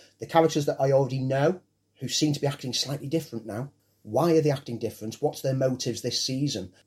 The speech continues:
And the new characters that have come into it, who they are and what is it is about them that links them into this whole story. I'm excited to see this season play out. I'm not even gonna try to analyse each episode because I'll just end up messing with my head. I'm gonna let the series,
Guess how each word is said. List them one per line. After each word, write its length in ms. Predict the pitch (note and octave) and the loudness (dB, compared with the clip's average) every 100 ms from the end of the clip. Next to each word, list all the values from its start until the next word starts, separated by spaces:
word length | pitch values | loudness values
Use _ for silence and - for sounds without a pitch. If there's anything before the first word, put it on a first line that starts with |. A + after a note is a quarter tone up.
| _ - | _ 0
And 100 | C#3+ | 6
the 60 | |
new 180 | D#3 F3+ | 6 6
characters 420 | F#3 D3+ B2+ B2 | 4 -2 -2 -4
that 80 | B2 | -6
have 120 | A#2 | -6
come 120 | - | -4
into 280 | C#3 D#3 B2+ | -2 -2 -4
it, 160 | F#2+ - _ _ _ - | -6 -8 _ _ _ -4
who 160 | F3+ F3 | 0 4
they 160 | E3+ | 4
are 440 | D3+ D#3+ A#2 G2+ - - | 6 4 2 0 -6 -8
and 220 | B2+ B2 | -6 4
what 220 | C3 C3+ | 4 4
is 200 | C#3 A#2 | -2 -4
it 140 | C3+ C#3+ | -4 -4
is 160 | A2+ | -6
about 280 | A2+ B2+ C#3+ | -4 -4 -4
them 100 | B2 | -4
that 140 | A2+ B2+ | -6 -4
links 320 | A#2 A#2 - | -2 -2 -4
them 100 | A#2 | -6
into 240 | A2+ - A#2 | -4 0 0
this 180 | A#2 - | 0 -2
whole 140 | G#2+ | -2
story. 380 | G#2+ - A#2 A#2 - - _ _ | -2 2 2 2 -6 -20 _ _
I'm 200 | - C#3+ | 0 2
excited 760 | D3 - - - D3 C#3 A#2+ A2+ - - | 2 2 -2 2 2 0 -2 -6 -10 -10
to 80 | B2 | -6
see 180 | A#2 | -2
this 160 | G#2+ G#2+ | -2 -2
season 320 | - A2+ A2 | -2 -2 -4
play 200 | G#2+ G#2+ | -2 0
out. 240 | A2+ D3 - _ _ _ - | 2 0 -4 _ _ _ -2
I'm 280 | C3 C3+ | 2 4
not 220 | D#3 E3+ D#3 | 6 4 2
even 140 | C#3 | 2
gonna 160 | B2+ B2 | 2 0
try 220 | - B2 | -2 -2
to 160 | - - | -4 -6
analyse 480 | C#3+ D#3+ D3 B2 A#2+ | 0 2 4 2 0
each 200 | A#2+ - | -4 -4
episode 460 | A#2 A#2 B2+ B2+ C#3+ | -4 -2 2 2 0
because 320 | C#3 C3 A#2+ | 0 0 0
I'll 200 | - A#2+ | 0 -2
just 240 | A#2+ A#2 - | -2 -6 -6
end 220 | C#3 C#3 | -2 0
up 160 | C3+ - _ _ | 0 -2 _ _
messing 320 | C3+ C3+ C#3 | -2 0 0
with 100 | A#2+ | 0
my 80 | A2 | 0
head. 320 | G2 A2+ A2+ - | -2 -2 -2 -6
I'm 120 | B2 | -2
gonna 200 | B2 B2+ | 2 4
let 240 | B2 C#3+ C#3+ | 4 2 2
the 60 | |
series, 580 | C3+ - A#2+ A2 A2+ A2+ | 0 4 6 4 0 -4